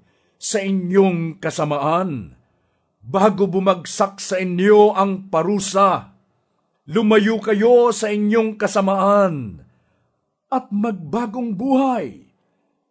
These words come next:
sapagkat di kayo dapat mamatay, mga Israelita.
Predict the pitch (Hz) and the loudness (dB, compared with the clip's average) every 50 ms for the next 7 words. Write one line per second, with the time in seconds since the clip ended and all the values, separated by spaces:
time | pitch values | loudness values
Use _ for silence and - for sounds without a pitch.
0 | _ _ _ - - - - - 233 233 196 202 220 220 202 - 135 131 127 190 | _ _ _ -4 -2 -2 0 0 -2 -4 -2 -2 -4 -4 -4 -8 -20 -14 -6 -4
1 | 233 226 - 196 202 196 196 190 180 139 127 165 165 - - 156 151 - _ 156 | -4 -4 -2 -2 0 2 2 2 0 0 0 0 0 2 0 -4 -4 -4 _ -6
2 | 170 165 151 147 143 135 135 139 131 131 123 117 104 90 117 135 139 139 143 135 | -4 -4 -2 -2 -4 -4 -2 -2 -2 -2 -2 -2 -4 -6 -8 -8 -6 -6 -6 -6
3 | 131 127 - 131 127 120 117 110 110 110 104 104 98 92 85 - _ | -6 -8 -8 -8 -8 -8 -8 -8 -12 -14 -12 -12 -12 -12 -12 -14 _